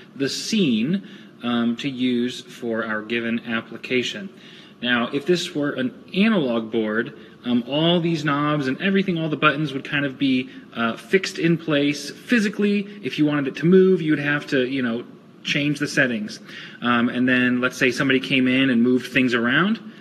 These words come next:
they would obviously remain in that position until, uh, you know, when you turned it back on. But, um, with a digital board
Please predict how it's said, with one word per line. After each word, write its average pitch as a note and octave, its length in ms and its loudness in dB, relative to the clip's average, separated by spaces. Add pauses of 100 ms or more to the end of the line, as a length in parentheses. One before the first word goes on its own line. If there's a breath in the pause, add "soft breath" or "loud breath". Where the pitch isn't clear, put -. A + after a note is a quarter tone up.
(220 loud breath)
they C3 160 6
would B2 80 4
obviously A#2 320 0
remain A2+ 280 4
in A2+ 60 2
that A2 180 -2
position A2+ 560 -2 (260 loud breath)
until, G#2+ 500 -4
uh, G2+ 180 -4
you G#2+ 140 -6
know, G2+ 80 -6
when G#2 100 -4
you G#2 60 -4
turned A2 180 -4
it G#2 60 -6
back G#2+ 240 -4
on. G#2 180 -2 (420 loud breath)
But, - 360 4 (320 loud breath)
um, B2+ 220 0
with B2+ 100 -2
a - 20 -2
digital A#3+ 380 4
board C3+ 420 2